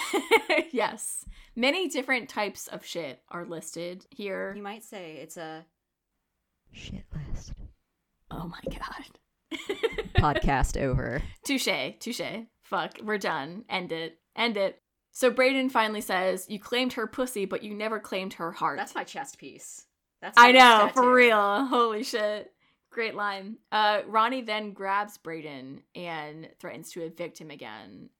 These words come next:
Speaker 1: And Ronnie just fucking storms off, and Brayden sadly mopes behind him. So back at the house, Janet is literally sitting in Ronnie's lap,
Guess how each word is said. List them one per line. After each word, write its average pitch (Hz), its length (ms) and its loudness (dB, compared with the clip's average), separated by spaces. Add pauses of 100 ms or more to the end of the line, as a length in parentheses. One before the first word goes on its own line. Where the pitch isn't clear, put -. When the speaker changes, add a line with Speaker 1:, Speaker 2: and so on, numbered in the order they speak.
Speaker 1:
And 156 540 -16 (100)
Ronnie 180 260 -12
just 170 260 -14
fucking 170 280 -16
storms 208 340 -14
off, 175 280 -6 (220)
and 156 260 -16
Brayden 151 380 -14
sadly 180 460 -10
mopes 165 360 -12
behind 131 440 -14
him. - 480 -14 (240)
So - 260 -4
back 202 260 4
at 320 80 -6
the 185 80 -4
house, 165 580 -6 (380)
Janet 240 580 2
is 196 400 -4
literally 254 480 -4
sitting 190 340 -6
in 185 100 -8
Ronnie's 175 460 -6
lap, 147 360 -2